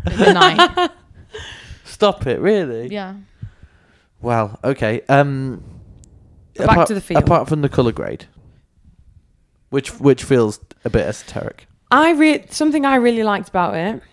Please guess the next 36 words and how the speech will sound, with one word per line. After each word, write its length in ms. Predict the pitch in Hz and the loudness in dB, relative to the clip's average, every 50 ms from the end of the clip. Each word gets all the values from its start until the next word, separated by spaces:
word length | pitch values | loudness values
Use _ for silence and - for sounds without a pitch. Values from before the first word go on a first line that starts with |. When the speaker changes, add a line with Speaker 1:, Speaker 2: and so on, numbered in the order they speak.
| _ _ _ _ _ _ _ - | _ _ _ _ _ _ _ -10
Speaker 1:
You 120 | 214 240 | -6 -4
asked 240 | 277 311 302 - - | -4 -6 -6 -8 -8
about 160 | 285 302 254 | -6 -6 -6
the 80 | 226 226 | -6 -6
look 200 | 226 220 214 - | -8 -8 -10 -10
and 120 | 208 190 | -12 -10
feel 180 | - 214 196 190 | -10 -8 -8 -8
of 80 | 185 190 | -8 -8
the 100 | 190 202 | -6 -8
episode. 640 | 269 - - 247 - - 220 226 262 214 277 - | -8 -8 -10 -12 -12 -4 0 2 2 2 2 2
If 200 | 254 233 - - | 0 0 0 0
you 100 | - 311 | -2 0
want 140 | 359 359 339 | 0 2 2
to 60 | - | 2
talk 160 | 370 311 254 269 | 2 2 0 0
esoteric, 760 | 285 285 220 - - - 294 285 247 135 120 175 185 - - - - - - | -2 -2 -4 -6 -6 -2 -2 0 0 0 -2 -4 -6 -8 -12 -18 -20 -20 -10
look 240 | 220 220 262 254 - | -6 -6 -6 -4 -6
at 100 | - - - _ _ - | -8 -8 -10 _ _ -10
this 220 | 214 - 233 220 | -6 -6 -6 -6
podcast. 600 | - - 254 262 240 - - - 175 180 180 180 | -6 -8 -8 -8 -8 -10 -10 -10 -8 -8 -6 -4
Speaker 2:
Okay, 320 | 143 135 127 - - 113 107 | -4 -4 -2 -2 -2 -2 -2
fine. 400 | - 117 113 110 110 110 117 117 | -2 -2 -4 -4 -4 -6 -8 -4
Yeah, 220 | 120 127 123 127 127 | 0 0 0 0 0
all 60 | 120 | -2
right. 220 | 117 113 - - - | -4 -4 -6 -6 -2
Touche. 240 | - 147 147 - | 0 0 0 0
Speaker 3:
<laughs> 400 | - 110 110 117 120 - - - | 0 -2 -2 -2 -4 -6 -6 -4
Speaker 2:
Touche. 260 | - 165 160 151 - 120 107 107 117 120 _ - | -2 -2 -2 0 0 0 -2 -2 -4 -8 _ 0
Speaker 3:
I 100 | - 240 | 2 4
really 300 | 254 262 269 262 254 254 | 6 6 6 4 4 4
liked 720 | 247 240 208 180 180 208 247 254 - _ - - - - _ _ _ _ _ _ _ _ _ _ _ _ _ _ _ _ _ _ _ | 2 2 2 0 0 -4 -6 -8 -10 _ -20 -20 -20 -20 _ _ _ _ _ _ _ _ _ _ _ _ _ _ _ _ _ _ _
that 120 | - 214 208 | -4 -2 0
it 80 | 202 | 0
was 160 | 196 196 190 | 0 0 -2
in 140 | 190 185 185 | -2 -4 -6
Camden. 640 | - 180 175 170 170 165 165 160 165 175 208 214 | -4 -6 -6 -4 -6 -6 -6 -6 -6 -6 -8 -8